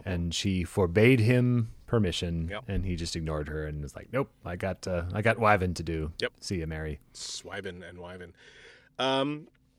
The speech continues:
Speaker 2: then we are told in this scene, as she approaches the castle, that the Lord, the Protestant lords are defeated. That's all we get. We don't see a Protestant. We don't see a battle.
Speaker 1: <laughs>
Speaker 2: No battle scene.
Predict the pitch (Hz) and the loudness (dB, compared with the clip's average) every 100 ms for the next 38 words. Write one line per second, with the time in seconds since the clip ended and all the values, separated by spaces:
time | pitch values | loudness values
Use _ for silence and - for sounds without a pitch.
0 | _ - - 120 156 226 196 - - 190 | _ -20 -6 0 2 6 4 4 2 4
1 | 117 92 95 87 - 87 80 92 101 - | 2 0 -8 -10 -10 -12 -12 -10 -8 -8
2 | 92 - 87 80 87 85 - - - - | -10 -10 -12 -12 -14 -14 -16 -10 -10 -6
3 | 113 107 113 139 156 220 226 214 170 185 | -6 -4 -2 0 4 6 8 4 2 -2
4 | 226 202 220 196 208 190 214 196 202 220 | 0 0 -2 0 2 4 2 2 0 4
5 | 131 82 _ _ - 90 73 71 73 69 | 4 2 _ _ -10 -8 -10 -14 -14 -16
6 | _ - 85 82 - - - 101 95 - | _ -12 -12 -12 -14 -10 -4 -2 2 4
7 | - - 110 - 92 101 156 151 - 147 | 2 0 -4 -4 -4 0 4 4 6 4
8 | 135 143 123 120 143 127 - 135 139 143 | 4 2 2 0 2 0 0 4 6 4
9 | 139 107 | 2 -2